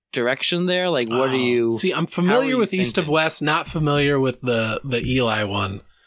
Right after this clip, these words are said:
Speaker 2: So I,
Speaker 1: It's kind of
Speaker 2: I
Speaker 1: the same
Speaker 2: haven't read
Speaker 1: thing. It's
Speaker 2: either
Speaker 1: like
Speaker 2: of them,
Speaker 1: a
Speaker 2: but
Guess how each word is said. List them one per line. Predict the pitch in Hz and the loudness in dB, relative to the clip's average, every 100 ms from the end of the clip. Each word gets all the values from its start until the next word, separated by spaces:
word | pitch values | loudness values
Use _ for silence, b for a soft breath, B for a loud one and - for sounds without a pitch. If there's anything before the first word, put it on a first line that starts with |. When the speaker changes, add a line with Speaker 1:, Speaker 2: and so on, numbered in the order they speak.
| B - | B -4
Speaker 2:
So | 151 | 0
I, | 143 | 0
Speaker 1:
It's | 147 160 | 2 0
kind | - 247 | 0 0
of | 233 | 2
Speaker 2:
I | |
Speaker 1:
the | 220 | 2
same | 185 | 2
Speaker 2:
haven't | 202 180 | 0 -2
read | 135 151 147 | 0 0 0
Speaker 1:
thing. | 123 | -2
It's | 113 | -2
Speaker 2:
either | 160 | -2
Speaker 1:
like | 151 | -2
Speaker 2:
of | |
them, | 151 | -4
Speaker 1:
a | 110 | -6
Speaker 2:
but | 110 | -12